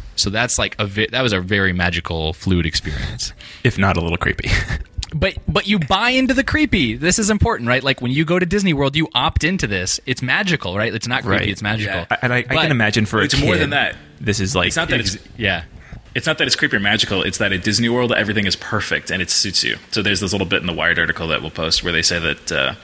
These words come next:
Speaker 3: when something goes wrong, the magic br-, band glows blue, not red, because red is bad and nothing bad can happen at Disney World.
Speaker 1: That's right. So that's, so,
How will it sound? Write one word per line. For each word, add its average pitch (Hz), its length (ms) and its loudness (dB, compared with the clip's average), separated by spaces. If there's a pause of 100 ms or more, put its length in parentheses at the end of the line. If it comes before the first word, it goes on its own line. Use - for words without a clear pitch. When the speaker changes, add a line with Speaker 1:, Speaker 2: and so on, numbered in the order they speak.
Speaker 3:
when 104 100 -2
something 104 180 0
goes 95 160 0
wrong, 92 280 0
the 95 80 -2
magic 85 240 0
br-, - 120 -4 (320)
band 90 260 0
glows 87 220 -2
blue, 92 280 -2
not 85 200 0
red, 85 240 -2
because 87 320 -4 (160)
red 95 240 0
is 90 120 -2
bad 95 320 2
and 85 180 -4
nothing 98 280 -2
bad 98 260 0
can 110 180 -4
happen - 420 -4
at - 80 -8
Disney - 240 -2
World. - 280 -4 (100)
Speaker 1:
That's 98 180 0
right. 87 240 2 (240)
So - 160 0
that's, 170 240 0 (160)
so, 160 340 2